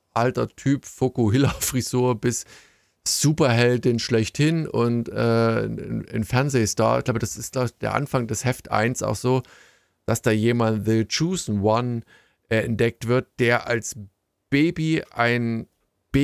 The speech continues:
Baby-Superstar im Fernsehen war und jetzt aber halt zwanzig Jahre später halt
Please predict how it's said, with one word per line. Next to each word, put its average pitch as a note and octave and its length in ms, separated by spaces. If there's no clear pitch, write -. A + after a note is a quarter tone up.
Baby-Superstar G#2+ 1080
im G#2+ 100
Fernsehen A2+ 500
war A2 460
und G#2 260
jetzt A#2 180
aber A2 180
halt G#2+ 160
zwanzig A2+ 300
Jahre G#2+ 220
später A#2 460
halt A2 240